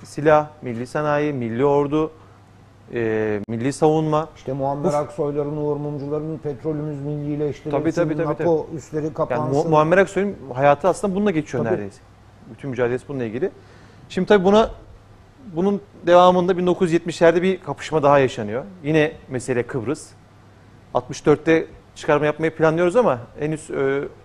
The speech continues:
Speaker 1: yeterli, e, gemilerimiz vesaire olmadığı için yapmıyoruz onu. Bunun hazırlıklarını yapıyoruz ama yetmiş dörtte Ayşe tatile çıkıyor ve biz,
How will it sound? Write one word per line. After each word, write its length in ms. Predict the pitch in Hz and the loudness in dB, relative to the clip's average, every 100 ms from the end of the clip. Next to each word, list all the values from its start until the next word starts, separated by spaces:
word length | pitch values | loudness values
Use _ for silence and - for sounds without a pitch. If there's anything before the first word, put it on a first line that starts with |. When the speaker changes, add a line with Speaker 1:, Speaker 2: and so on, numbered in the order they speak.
| - | -12
Speaker 1:
yeterli, 640 | 139 123 135 135 139 - 123 | -8 0 2 2 -2 -2 -6
e, 340 | 120 117 113 | -4 -4 -4
gemilerimiz 680 | 104 120 120 123 117 120 - - - - | -4 -4 0 -2 -2 -8 -14 -20 -20 -10
vesaire 340 | 123 - 131 | -4 2 4
olmadığı 340 | 135 135 135 120 | 4 2 0 -2
için 180 | 117 120 | -4 0
yapmıyoruz 460 | 131 185 175 170 | 0 0 -4 -2
onu. 200 | 175 202 220 - - - - - _ - - - | -6 -8 -12 -20 -20 -20 -20 -20 _ -20 -16 -8
Bunun 120 | 147 | -4
hazırlıklarını 520 | 139 127 143 147 143 | -2 0 2 4 4
yapıyoruz 420 | 160 165 170 196 | 2 2 -2 -2
ama 120 | - 135 | -4 -2
yetmiş 380 | 147 147 135 | -2 -4 -6
dörtte 380 | 147 123 151 190 - - - - - - | -4 -4 -4 -6 -8 -20 -20 -20 -20 -4
Ayşe 260 | 139 131 156 | -2 -2 0
tatile 380 | 139 123 135 127 | 0 0 -2 -6
çıkıyor 260 | - 156 | -4 -4
ve 100 | 143 | -2
biz, 180 | 147 - | -6 -12